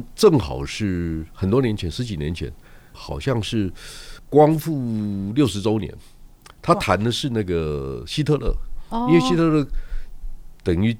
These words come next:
Speaker 1: 侵略的苏联，旧苏联，
Speaker 2: 是。
Speaker 1: 很大的一片土地，
Speaker 2: 很大，很大。
Speaker 1: 然后他们重新打回来，
Speaker 2: 对。
Speaker 1: 然后六十周年庆，然后他们在红场上阅兵。
Speaker 2: 嗯，嗯。
Speaker 1: 好，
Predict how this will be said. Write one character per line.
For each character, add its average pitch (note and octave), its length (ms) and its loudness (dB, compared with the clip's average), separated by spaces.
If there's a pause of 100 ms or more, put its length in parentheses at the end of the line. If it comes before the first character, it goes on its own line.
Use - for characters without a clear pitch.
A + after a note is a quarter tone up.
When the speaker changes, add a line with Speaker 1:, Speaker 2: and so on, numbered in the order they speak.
Speaker 1:
侵 F#3+ 380 0
略 F3+ 200 6
的 C#2 440 -6
苏 A2+ 180 -4
联， C2+ 240 -2
旧 A#2 140 2
苏 F#2+ 180 -4
联， C2 160 -6
Speaker 2:
是。 G3 420 -4
Speaker 1:
很 E2 240 -4
大 A#2 180 2
的 F2 60 -2
一 E2 60 -6
片 F2+ 200 -4
土 D2+ 60 -12
地， - 60 -6
Speaker 2:
很 E3 80 -6
大， F3 260 -4
很 D3+ 180 -8
大。 - 120 -10
Speaker 1:
然 F#2+ 80 2
后 A2 60 4
他 A2+ 120 -4
们 G#2 80 -4
重 F2 160 -8
新 G2 120 -8
打 - 80 -6
回 D#2+ 220 -8
来， C2+ 200 -8 (220)
Speaker 2:
对。 E3 200 -8
Speaker 1:
然 E2+ 120 0
后 G2+ 280 0 (260)
六 C3+ 120 6
十 G2+ 140 -2
周 F#2 180 -2
年 D2+ 180 -6
庆， D2+ 240 -8
然 E2+ 80 -4
后 G#2+ 80 -2
他 A2+ 120 -4
们 A2 60 -4
在 G#2+ 60 -2
红 G#2 280 0
场 E2 200 0
上 D#2+ 200 -6
阅 D#2+ 160 -6
兵。 C#2+ 160 -10 (580)
Speaker 2:
嗯， A3+ 560 2
嗯。 G3+ 60 -6
Speaker 1:
好， F3 260 0